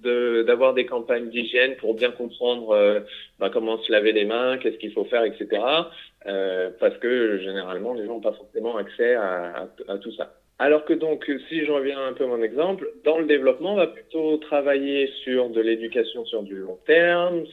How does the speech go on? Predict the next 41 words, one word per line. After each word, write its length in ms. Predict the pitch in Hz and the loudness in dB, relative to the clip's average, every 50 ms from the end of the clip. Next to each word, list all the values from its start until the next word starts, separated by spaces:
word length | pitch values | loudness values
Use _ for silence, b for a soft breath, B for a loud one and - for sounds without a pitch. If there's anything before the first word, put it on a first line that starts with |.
| - - | -14 -10
sur, 280 | 131 127 127 127 120 120 | -4 0 0 0 2 4
euh, 400 | 117 113 110 107 107 104 104 101 | 4 4 4 4 4 4 2 0
travailler 340 | 101 - - 120 117 117 113 | 0 -2 0 2 4 6 6
avec, 300 | 113 110 107 104 - - | 6 6 4 2 0 -4
en 140 | 110 104 104 | -8 -4 -4
partenariat 580 | 107 135 - - 120 110 107 101 101 101 98 | -4 -4 -2 -4 -4 -4 -2 -2 0 0 0
avec 160 | 101 104 101 - | 0 0 -2 -4
le 80 | 110 | -6
gouvernement, 720 | 104 110 107 101 101 98 98 95 98 95 104 107 104 104 - | -4 -4 -2 -2 -2 -4 -4 -6 -8 -8 -8 -8 -10 -8 -8
par 100 | 92 90 | -8 -10
exemple, 360 | 87 - - 101 101 - - | -10 -12 -16 -18 -18 -10 -8
pour 100 | 90 90 | -8 -6
mettre 220 | 90 87 87 - | -6 -8 -10 -12
en 40 | 95 | -8
place 220 | 92 - 98 98 | -4 -4 -4 -4
des 120 | - 95 90 | -6 -10 -14
systèmes 360 | - - - - 98 92 92 | -14 -18 -10 -6 -6 -6 -6
de 80 | 87 87 | -8 -12
santé, 560 | - - 87 87 - 139 143 160 160 165 - - - | -12 -12 -12 -8 -4 -2 0 0 0 -2 -8 -14 -18
si 80 | - | -18
possible, 560 | - - 113 117 - - 143 160 165 170 170 165 B B B B _ _ - | -14 -12 -12 -10 -6 -4 -2 -2 0 -2 -2 -4 B B B B _ _ -14
avec 260 | - 98 101 98 101 | -10 -8 -8 -8 -10
le 120 | 107 101 95 | -12 -14 -12
gouvernement. 600 | 104 95 98 98 95 101 101 117 131 156 175 B B B B B B B _ - | -10 -8 -8 -8 -6 -6 -6 -4 -4 -4 -6 B B B B B B B _ -2
Et 360 | - 120 120 120 123 120 117 | 0 2 2 2 0 -2 -2
donc, 240 | 120 127 156 165 170 | -2 -2 -2 0 0
on 20 | |
va 80 | 147 131 | -2 -2
plutôt 240 | - 156 147 160 165 | -2 -2 0 2 2
avoir 200 | 165 151 151 135 | 2 2 2 2
des 100 | 139 131 | 2 2
gens 100 | 160 170 | 0 -2
qui 140 | - - | -4 -4
vont 120 | 131 127 120 | -6 -6 -6
plutôt 260 | - 143 131 - 156 | -8 -10 -10 -10 -12
se 80 | 156 - | -6 -4
focaliser 440 | 135 127 - 127 127 123 123 147 | -4 0 0 0 0 0 0 -2
sur 220 | 143 - 131 120 117 | -2 0 2 0 2
du 120 | 113 113 | 0 -2
long 180 | 110 110 113 110 | -4 -4 -4 -2
terme, 680 | - 156 156 165 175 180 180 185 190 190 185 165 | 0 2 4 4 4 4 4 2 0 -2 -4 -4